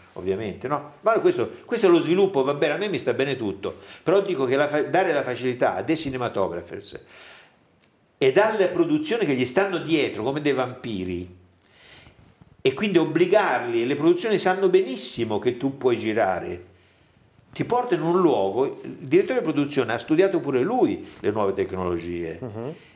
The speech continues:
Speaker 1: e dice, "Amore mio, ma che vuoi, bruti?" Ammesso che in Italia non ci sono più perché andrebbero rim-, io lo volevo, eh, in-, mi sembravano giustissimi per fare Dracula, Dracula tre D con, con Argento, e ne ho trovati quattro in un rental, no, messi lassù,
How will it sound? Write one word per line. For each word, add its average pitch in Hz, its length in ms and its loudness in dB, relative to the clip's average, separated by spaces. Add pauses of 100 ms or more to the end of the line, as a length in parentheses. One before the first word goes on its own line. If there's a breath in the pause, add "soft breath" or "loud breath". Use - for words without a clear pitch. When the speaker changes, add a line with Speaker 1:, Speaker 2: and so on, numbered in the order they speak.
Speaker 1:
e 156 160 0
dice, 196 440 0
"Amore 127 280 0
mio, 95 200 -2
ma 117 80 -2
che 135 80 2
vuoi, 101 220 2
bruti?" 110 640 -2 (200 loud breath)
Ammesso 101 280 -4
che 98 60 2
in 95 80 0
Italia 107 240 0
non 92 100 -8
ci 107 100 -8
sono 185 200 0
più 151 160 0
perché 101 420 -4
andrebbero 107 400 0
rim-, 107 140 -2
io 107 260 0
lo 107 120 -2
volevo, 107 360 0
eh, 98 60 -4
in-, 101 220 -12 (440 loud breath)
mi 101 80 -14
sembravano 120 420 0
giustissimi 120 460 -4
per 107 80 0
fare 113 300 -2
Dracula, 117 580 -2
Dracula 107 480 -2
tre 98 260 -4
D 104 280 -4 (280 loud breath)
con, 92 260 -8
con 101 200 -4
Argento, 98 880 -2 (160 loud breath)
e 123 80 -6
ne 156 120 0
ho 160 40 -2
trovati 196 360 0
quattro 117 520 0
in 95 120 -2
un 92 120 -8
rental, 92 520 -2
no, 117 140 -4
messi 123 280 -6
lassù, 123 480 -4